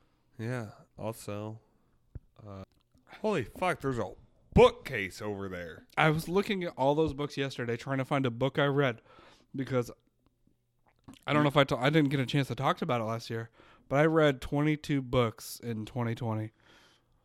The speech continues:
Speaker 2: which, uh, is a l-, that's a lot for me. And three of the books, if you saw how big they were, Google, uh, um, Brandon Sanderson, uh, Stormlight Archive, and see how big the first three books are.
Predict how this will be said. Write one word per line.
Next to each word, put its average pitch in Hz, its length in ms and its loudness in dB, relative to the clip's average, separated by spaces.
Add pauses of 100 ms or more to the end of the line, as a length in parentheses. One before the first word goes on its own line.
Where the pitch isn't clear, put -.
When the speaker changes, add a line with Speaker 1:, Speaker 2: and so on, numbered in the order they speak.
(120)
Speaker 2:
which, - 380 -4
uh, 120 220 0
is 113 100 -4
a 120 40 -2
l-, 110 340 -6 (200)
that's 139 180 -4
a 180 40 -2
lot 139 240 4
for 117 100 -6
me. 117 400 0 (320)
And 127 220 -6
three 220 280 8
of 196 80 10
the 156 80 10
books, 143 360 4
if 131 200 -6
you 170 260 0 (120)
saw 143 320 0
how 135 180 2
big 123 300 2
they 123 140 2
were, 123 300 2 (360)
Google, 156 420 4
uh, 120 300 2 (1120)
um, 117 400 -4 (200)
Brandon 127 380 0
Sanderson, 117 720 -2
uh, 110 240 -4
Stormlight 123 500 -4
Archive, 113 420 -2
and 120 120 -4
see 135 140 -4
how 131 160 2
big 117 220 -4
the 110 80 -4
first 123 300 -4
three 120 140 -4
books 113 280 -4
are. 120 220 0